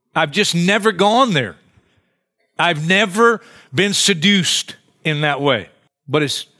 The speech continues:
destroying so many lives. Get rid of what hinders and the sin that so easily entangles you. Jesus said in Matthew eighteen, "If your right eye offends you, pluck it out.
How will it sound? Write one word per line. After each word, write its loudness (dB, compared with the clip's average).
destroying 0
so -6
many -2
lives. -6
Get 2
rid 4
of 2
what 2
hinders 0
and 0
the 2
sin 2
that 2
so 2
easily 0
entangles -2
you. 0
Jesus 0
said 2
in 0
Matthew 2
eighteen, 0
"If -2
your 0
right 2
eye 2
offends 0
you, 2
pluck 0
it 4
out. 0